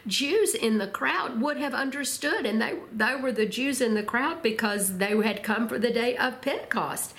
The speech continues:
And so he is saying this was prophesied long ago, and he begins to speak about that, and he speaks about the resignation, resurrection. And he is telling those who listen to go out,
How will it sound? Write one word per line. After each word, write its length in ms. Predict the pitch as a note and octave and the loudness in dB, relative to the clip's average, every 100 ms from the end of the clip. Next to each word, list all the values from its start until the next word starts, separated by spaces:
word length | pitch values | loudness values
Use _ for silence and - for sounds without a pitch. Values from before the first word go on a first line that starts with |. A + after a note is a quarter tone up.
| - - - - | -10 -8 -8 -4
And 180 | C4+ C4 | 0 0
so 240 | C4+ B3 | 0 2
he 240 | B3+ D4+ - | 2 0 0
is 160 | B3 | 0
saying 280 | C4+ B3+ A#3 | 0 0 0
this 260 | C#4+ D#4 - | 0 0 0
was 160 | E4+ | -2
prophesied 720 | - D#4+ F4 - - G#3 F#3 | 0 0 2 0 2 2 2
long 240 | G#3 A#3+ C4 | 2 0 -2
ago, 300 | B3 C4+ - | 0 0 0
and 100 | F#3 | 0
he 100 | A3 | 0
begins 380 | A3+ A#3 A#3 B3+ | 2 2 2 2
to 80 | |
speak 400 | B3 - C#4 D4 | 2 2 -2 -2
about 380 | D4 B3+ F3+ - | 0 0 -2 -4
that, 200 | F#3+ - - | -4 -4 -2
and 200 | A3 A#3+ | 2 2
he 80 | |
speaks 380 | B3 - B3 - | 0 -2 -2 0
about 340 | B3 B3+ B3+ C4+ | 0 2 0 0
the 80 | |
resignation, 840 | C4+ C4+ C4+ C#4 C#4 C#4+ D#4 - - | 0 0 -2 -4 -2 -2 -2 -4 -2
resurrection. 840 | G#3+ A#3 A#3+ A#3 C4 F#4 - - F3 - - - - B3+ | 0 2 0 0 0 0 -2 -2 -2 -6 -10 -10 -8 -2
And 240 | B3 A#3+ | 0 0
he 320 | D4 D#4 G#4 | 0 2 2
is 180 | B3+ B3 | 2 -2
telling 600 | - D4+ D4+ D4 G3 F#3+ | -4 -2 -2 -2 -2 -2
those 360 | G3+ F3+ F3+ - - - | -2 0 -2 -6 -14 -4
who 140 | B3+ A#3 | 2 2
listen 460 | G#3 D4 D4 - F3+ - - - | 2 0 2 0 -2 -8 -10 -2
to 120 | F#3+ | -2
go 520 | D#3+ - G#3+ C4 D#4+ | -2 0 0 0 0
out, 360 | D#4+ D#4+ - | -2 -2 -4